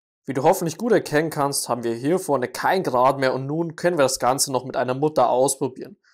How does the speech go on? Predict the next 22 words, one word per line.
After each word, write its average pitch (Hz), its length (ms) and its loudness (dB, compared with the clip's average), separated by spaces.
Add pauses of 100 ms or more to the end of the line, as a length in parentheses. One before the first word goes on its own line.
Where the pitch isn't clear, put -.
(140)
Doch 127 120 -8
zuvor 143 360 2
noch 143 140 2
der 120 100 0
Hinweis, 170 480 2
du - 100 -8
kannst 135 340 -2
das 120 120 -2
Ganze 120 300 -2
natürlich 120 340 -4
auch 120 140 0
mit 127 100 -6
einem 123 160 -4
Schleifbock 131 680 0
machen. 117 380 -6 (400)
Damit 170 440 2
geht 131 160 -6
das - 160 0
Ganze 135 340 0
um - 40 -8
einiges 147 440 -2
schneller, 135 400 2